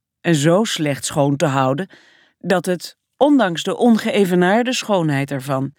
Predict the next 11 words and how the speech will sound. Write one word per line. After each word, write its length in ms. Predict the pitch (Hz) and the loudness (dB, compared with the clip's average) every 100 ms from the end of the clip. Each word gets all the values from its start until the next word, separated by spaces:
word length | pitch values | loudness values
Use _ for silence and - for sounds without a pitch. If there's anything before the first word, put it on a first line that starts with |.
| - - - | -20 -20 -2
niet 300 | 202 226 - | 2 2 2
praktisch 560 | - 214 - 202 170 | -2 -2 -4 -8 -8
is 300 | - 151 143 | -4 -4 -4
in 180 | - 160 | -4 0
een 120 | 151 | 2
badkamer. 640 | 131 123 - 139 131 127 135 _ _ _ _ _ _ - - | 2 -2 -6 -6 -4 -8 -10 _ _ _ _ _ _ -20 -8
Een 100 | - | -2
goed 220 | 208 285 285 | 2 2 2
ontwerp 600 | 262 180 156 135 _ _ _ _ _ _ | -2 0 0 -2 _ _ _ _ _ _
haalt 340 | - 170 165 | -4 0 0
schoonheid 720 | - - 196 196 170 151 147 | -2 -2 2 2 2 2 -2